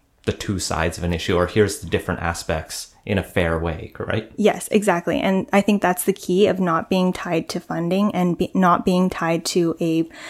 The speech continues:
Speaker 2: political organization or party, is that I'm able to bring together so many, um, different viewpoints, lots of different people. I have a lot more say in how it operates. So being able to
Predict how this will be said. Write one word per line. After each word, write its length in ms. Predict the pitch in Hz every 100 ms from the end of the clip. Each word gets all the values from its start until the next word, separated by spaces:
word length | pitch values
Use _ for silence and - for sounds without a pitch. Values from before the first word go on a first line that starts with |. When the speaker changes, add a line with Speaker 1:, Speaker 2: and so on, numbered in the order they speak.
| - -
Speaker 2:
political 360 | 196 185 170
organization 720 | - 175 175 170 170 160 180
or 160 | 165 175
party, 600 | 170 - 185 233 294 302 - - -
is 120 | 196
that 120 | 180
I'm 160 | 185 -
able 240 | 185 180
to 120 | 180 180
bring 240 | 175 180
together 380 | 185 170 165 170
so 360 | - - 190 180
many, 400 | 175 170 165 -
um, 220 | 170 170
different 340 | 175 170 175 170
viewpoints, 720 | 175 170 - 220 233 214 - - - _
lots 240 | - 175 185
of 60 |
different 280 | 180 175 175
people. 340 | - 175 190 170 _ _ _ _
I 80 | -
have 160 | 208 208
a 60 |
lot 220 | 202 180 180
more 220 | 185 180
say 560 | - - 170 170 165 -
in 120 | 185
how 360 | - 165 165 -
it 160 | 165 -
operates. 680 | 160 143 156 - - - - _ _ _ _
So 760 | - - 190 180 175 175 190 -
being 220 | 190 185
able 260 | 180 180
to 480 | 170 - 185 175 175